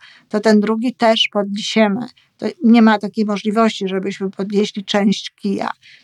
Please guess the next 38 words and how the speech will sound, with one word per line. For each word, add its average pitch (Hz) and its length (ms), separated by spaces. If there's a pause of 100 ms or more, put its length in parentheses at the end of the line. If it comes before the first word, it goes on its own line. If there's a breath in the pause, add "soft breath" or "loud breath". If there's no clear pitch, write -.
(120)
Je-, 214 300
jeśli 214 340
tak 196 240
jest, 202 220
to 214 100
go 233 80
nie 220 120
podnosimy, 254 540
on 208 100
się - 140
opiera 196 380
o, 196 120 (280)
o - 60
podłoże, 196 520
czyli 240 220
nie 277 140
jest - 160
podniesiony. 202 580 (400 loud breath)
Ale 220 160
jeżeli 220 340
podniesiemy 220 640
kij, 220 340 (220 loud breath)
to 220 120
podnosimy, 226 640 (160)
e, 214 280 (120)
cały, - 420 (160)
podnosimy 196 640
z - 100
jednej 240 380
i 202 40
z - 40
drugiej 196 300
strony. 208 380 (540 loud breath)
I - 100
to 330 220
odnosi 294 500
się 269 180
do 226 240